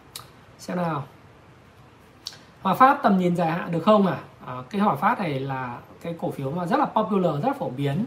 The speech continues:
của nhiều anh em. Thế thì, ờ, nói như này. Hòa Phát thì, ờ,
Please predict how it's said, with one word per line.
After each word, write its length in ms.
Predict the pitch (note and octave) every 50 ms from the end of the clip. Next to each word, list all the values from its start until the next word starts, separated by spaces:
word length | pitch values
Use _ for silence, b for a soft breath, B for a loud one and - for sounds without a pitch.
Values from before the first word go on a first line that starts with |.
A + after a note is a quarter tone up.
| - B B B B B B B B B - -
của 120 | - D3+ C#3
nhiều 240 | C#3 D3 D3+ D3 C#3+
anh 140 | D3+ D#3+
em. 300 | E3+ F3 F3 F3 E3 D3 C#3+ - - - - - - - - - - - - - - - - - - - - - - - - - F3 D#3+
Thế 80 | F#3
thì, 280 | F#3+ F3+ E3 D3 C#3 C3+
ờ, 160 | C3+ B2+ C3 C#3 - - - -
nói 220 | F3 C#3+ C#3 C#3+ E3
như 80 | F#3
này. 260 | F#3+ F3+ D#3 C#3 C#3 - - - - - - - - - - - - - - - - - - - - - - - - - - - - - - - - - - - - - - - - - - - - - - - - - - - - - - - - - - - - - - - - - - - - -
Hòa 240 | D#3 D3+ D#3+ D#3 D3+
Phát 300 | - A#3 A#3+ C4 C4+ - - - - -
thì, 160 | G3 F3 D#3+
ờ, 380 | D#3 D3 D3 C#3+ C#3+ C#3+ C#3